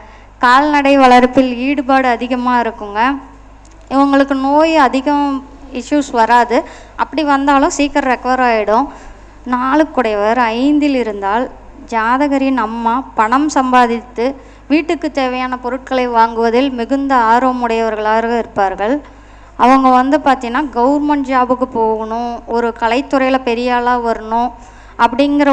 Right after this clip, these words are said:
ஒரு எண்ணத்திலே இருப்பாங்க. வீட்டை எப்பயுமே அவங்க அம்மா neat and clean-ஆ சுத்தமா வச்சுக்குவாங்க. குழந்தைகள் மேல ரொம்ப பாசமா இருப்பாங்கங்க. நாளுக்குடையவர்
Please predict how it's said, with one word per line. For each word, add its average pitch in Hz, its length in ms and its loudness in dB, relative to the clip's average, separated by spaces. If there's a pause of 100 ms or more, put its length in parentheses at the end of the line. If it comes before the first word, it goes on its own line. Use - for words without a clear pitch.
ஒரு 254 120 4 (120)
எண்ணத்திலே 262 480 0 (140)
இருப்பாங்க. 208 440 -4 (840)
வீட்டை 330 280 2 (120)
எப்பயுமே 277 480 -2
அவங்க 262 180 0
அம்மா 247 140 -4 (240)
neat 277 220 -6
and 269 140 -6
clean-ஆ 262 320 -4
சுத்தமா 269 540 -4
வச்சுக்குவாங்க. 214 560 -6 (480)
குழந்தைகள் 277 560 0
மேல 254 220 -6
ரொம்ப 240 200 -4 (100)
பாசமா 226 560 0
இருப்பாங்கங்க. 196 540 -8 (760)
நாளுக்குடையவர் 247 760 2